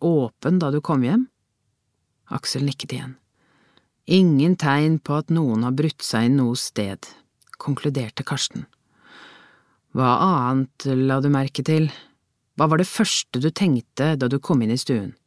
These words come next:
"Det sto et glass og en tom vinflaske på bordet." "Hvor?" Aksel pekte på bordet. Karsten satte seg i sofaen. Han bøyde seg ned, snuste i luften,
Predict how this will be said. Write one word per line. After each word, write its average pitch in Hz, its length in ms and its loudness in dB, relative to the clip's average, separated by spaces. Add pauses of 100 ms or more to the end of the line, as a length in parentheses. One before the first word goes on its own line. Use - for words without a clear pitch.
(1120)
"Det 190 540 4
sto 151 260 0
et - 200 -4
glass 202 340 2 (160)
og 170 80 4
en 180 100 2
tom 165 320 2
vinflaske 135 680 0
på 175 100 0
bordet." 151 340 0 (800)
"Hvor?" 151 220 4 (1080)
Aksel 123 340 -6
pekte - 340 -4
på 135 80 -2
bordet. 110 300 -10 (540)
Karsten 147 340 0
satte - 240 -4
seg 135 140 -6
i - 100 -6
sofaen. 143 300 -14 (560)
Han 185 120 6
bøyde 170 200 2
seg 151 180 -2
ned, 147 180 -4 (160)
snuste - 480 0
i 151 60 -2
luften, - 460 -8